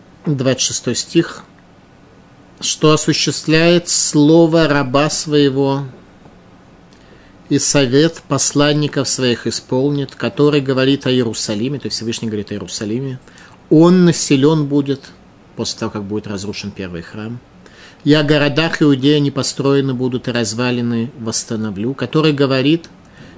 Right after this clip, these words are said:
«Иссохни, и реки твои иссушу», который говорит Корешу: «Пастырь мой, и всякое желание моё исполнит он», и повелет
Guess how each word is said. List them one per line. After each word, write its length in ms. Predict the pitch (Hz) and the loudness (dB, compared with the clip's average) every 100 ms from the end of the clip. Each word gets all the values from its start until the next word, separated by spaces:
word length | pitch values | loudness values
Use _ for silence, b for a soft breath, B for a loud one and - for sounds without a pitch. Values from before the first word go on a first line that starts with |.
| - | -4
«Иссохни, 1040 | 147 139 - - 170 175 - 160 160 160 165 - - - - - | 0 0 0 4 4 4 0 0 0 -2 -4 -10 -20 -20 -20 0
и 160 | 151 143 | 4 6
реки 340 | 151 165 151 | 4 2 -2
твои 380 | - 143 135 127 | -4 -2 0 0
иссушу», 680 | - - 110 - 131 147 160 - _ - B B B | -4 -6 -6 -4 -4 -4 -6 -14 _ -20 B B B
который 420 | - - 156 160 147 | -2 2 4 4 4
говорит 340 | 147 151 - | 2 2 0
Корешу: 600 | - 165 170 156 - 156 - | 2 4 4 0 0 -2 0
«Пастырь 560 | 156 165 - - 151 147 | 0 0 -2 0 0 2
мой, 220 | 143 139 | 2 0
и 20 | |
всякое 500 | - 139 131 - 127 | -2 -2 -2 -2 -2
желание 460 | 120 120 127 127 123 | -2 -2 0 -2 -2
моё 280 | 117 113 | -2 -2
исполнит 640 | 107 - - 143 143 135 - | -4 -4 0 2 0 -4 -4
он», 260 | 131 127 131 - _ - - - - - - - - | -4 -4 -8 -16 _ -20 -20 -20 -20 -20 -20 -20 -6
и 140 | 151 147 | 0 2
повелет 720 | 160 139 147 151 165 170 - | 4 4 6 6 4 0 -14